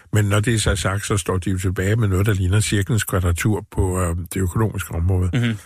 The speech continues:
Speaker 1: Der er meget langt fra de radikale til Enhedslisten. Ikke så langt fra radikale til S F, men fra radikale til Enhedslisten, som er lige så meget parlamentarisk grundlag, der er enormt langt, ikke? Og der tror jeg, når man laver sådan et papir, så, så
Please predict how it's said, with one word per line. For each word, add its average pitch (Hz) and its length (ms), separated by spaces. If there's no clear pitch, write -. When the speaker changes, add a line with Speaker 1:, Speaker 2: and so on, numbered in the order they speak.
Speaker 1:
Der 90 80
er 110 80
meget 107 240
langt 90 260
fra 101 120
de 92 160
radikale 90 420
til 92 220
Enhedslisten. 92 680
Ikke 135 180
så 131 80
langt 92 340
fra 95 120
radikale 87 460
til 85 400
S 82 40
F, 110 300
men 95 180
fra 90 240
radikale 92 380
til 104 180
Enhedslisten, 98 640
som 92 220
er 92 60
lige 113 160
så 117 80
meget 92 300
parlamentarisk 90 640
grundlag, 87 460
der 98 80
er 92 80
enormt 90 420
langt, 82 300
ikke? 113 160
Og 113 140
der 123 100
tror 110 240
jeg, 101 160
når 101 80
man 98 140
laver 101 200
sådan 98 200
et 90 60
papir, 92 360
så, 98 240
så 98 140